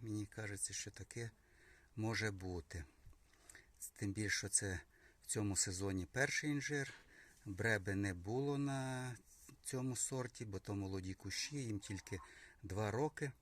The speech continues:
Ну, це от другий рік вегетації.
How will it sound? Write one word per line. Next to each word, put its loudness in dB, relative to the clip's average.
Ну, -2
це 4
от 4
другий 4
рік -2
вегетації. 4